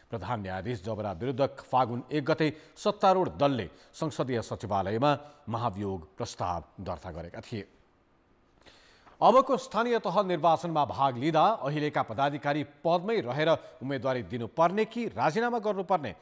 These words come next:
भन्ने विषयमा अन्यल देखिएको छ।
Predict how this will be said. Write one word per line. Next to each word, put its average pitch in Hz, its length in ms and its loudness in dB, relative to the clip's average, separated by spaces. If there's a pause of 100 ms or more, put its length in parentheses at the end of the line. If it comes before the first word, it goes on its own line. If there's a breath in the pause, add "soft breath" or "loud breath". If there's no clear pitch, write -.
(140 soft breath)
भन्ने 107 240 -6
विषयमा 160 380 0 (260 loud breath)
अन्यल 117 400 -4
देखिएको 95 520 -12
छ। 80 280 -8